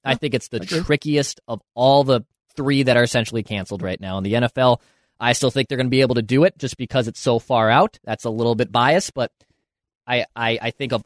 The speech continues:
Speaker 1: of N B A, N H L, and M L B, the N H L has the most to lose. They have the most to lose because of covid.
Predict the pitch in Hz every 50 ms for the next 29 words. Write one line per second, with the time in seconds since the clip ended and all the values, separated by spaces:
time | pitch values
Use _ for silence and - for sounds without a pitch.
0 | - 131 120 117 107 - - - 135 147 151 165 156 151 143 143 135 127 113 135
1 | 135 135 127 - - 131 123 120 117 110 95 117 117 120 117 113 98 110 107 107
2 | 95 92 - 120 117 113 113 120 127 110 - 131 120 117 120 113 104 - - 113
3 | 110 110 113 113 107 - - - 110 98 92 90 87 85 - - _ _ _ _
4 | _ _ _ _ _ _ - 127 120 113 107 107 110 110 110 117 117 117 - -
5 | - 110 107 104 98 87 98 - 104 92 92 - - 87 85 82 -